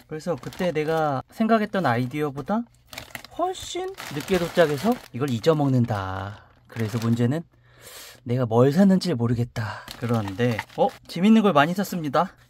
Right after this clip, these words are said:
이거 뭐지? 아, 가위. 두둥, 두둥. 어떻게 여는 거야? 오케이. 가위. 가위를 왜 샀냐면,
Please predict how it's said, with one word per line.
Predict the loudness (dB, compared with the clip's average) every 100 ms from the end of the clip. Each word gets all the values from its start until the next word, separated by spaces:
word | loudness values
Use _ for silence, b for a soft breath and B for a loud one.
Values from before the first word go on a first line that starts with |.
| -2
이거 | 2
뭐지? | 2 2 -2 -2
아, | 0 4 6 8 8 6 4 0
가위. | 0 2 0 -4 -8 _
두둥, | -12 -4 -4 -4 -8
두둥. | -4 0 0 -2 -8
어떻게 | -16 -12 -10
여는 | -10 -12
거야? | -14 -18 -8
오케이. | -6 -4 -6 -10 -10
가위. | -4 -2 -2 0 0 0 -2 -4 -6
가위를 | 0 2 2 0 2
왜 | 2
샀냐면, | 2 2 2 0 -2